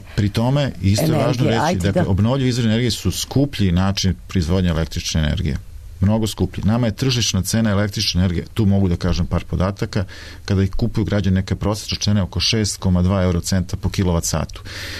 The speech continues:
Speaker 1: Mi za proizvodnju električne energije iz vetra investitoru dajemo, odnosno proizvođaču iz obnovljivih izvora energije, devet koma dva eurocenti. Ako koristi solarnu energiju, to ide čak do šesnaest eurocenti.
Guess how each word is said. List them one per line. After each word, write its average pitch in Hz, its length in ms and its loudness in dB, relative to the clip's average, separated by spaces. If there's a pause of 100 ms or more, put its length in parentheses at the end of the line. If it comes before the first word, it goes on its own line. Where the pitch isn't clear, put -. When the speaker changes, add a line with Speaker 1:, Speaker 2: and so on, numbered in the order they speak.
(260)
Speaker 1:
Mi 139 220 2
za 95 200 0
proizvodnju 104 680 0 (380)
električne 98 580 0
energije 104 220 2
iz 78 120 0
vetra 98 420 -2
investitoru 98 680 2
dajemo, 98 400 0
odnosno 82 340 -2
proizvođaču 90 640 0
iz 85 120 -4
obnovljivih 107 360 0
izvora 113 200 0
energije, 98 140 2
devet 110 340 0
koma 87 220 2
dva 90 200 2
eurocenti. 76 640 -2 (720)
Ako 92 320 0
koristi 117 720 0
solarnu 127 440 2
energiju, 80 400 2
to - 140 -2
ide 110 140 4
čak 110 220 -2
do 101 80 2
šesnaest 95 520 -2
eurocenti. - 640 -2